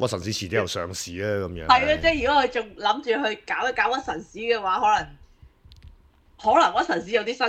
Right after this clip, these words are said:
Speaker 2: 嘢呢，都唔知啊。
Speaker 1: 勁啊，勁抽啊，勁抽啊，就係咁樣啦，就係咁樣啦。喂，咁我哋就
Speaker 2: 今日講，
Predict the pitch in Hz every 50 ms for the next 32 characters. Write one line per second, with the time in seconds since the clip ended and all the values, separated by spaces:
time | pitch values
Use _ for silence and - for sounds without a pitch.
0 | 233 226 208 196 196 196 196 196 196 202 220 277 277 220 196 190 180 165 - -
1 | 190 185 - - - 254 226 - - 320 - - - - - - - 104 95 107
2 | 117 117 104 - - 110 101 87 95 95 - 110 110 98 87 82 - - - 87
3 | 80 82 82 - 98 92 82 78 - - - - - - - - - - 160 180
4 | 196 185 185 190 185 202 226 240 240 233 220 190 - - - - - - - 113
5 | 113 113 110 107 107 107 104 110 120 123 120 120 117 - - - - - - -
6 | - - - - 277 233 190 - - - 170 202 240 254 208 151 139 143 156 165
7 | 139 147 127 123 127 127 117 120 113 110 110 110 107 107 107 107 107 104 101 -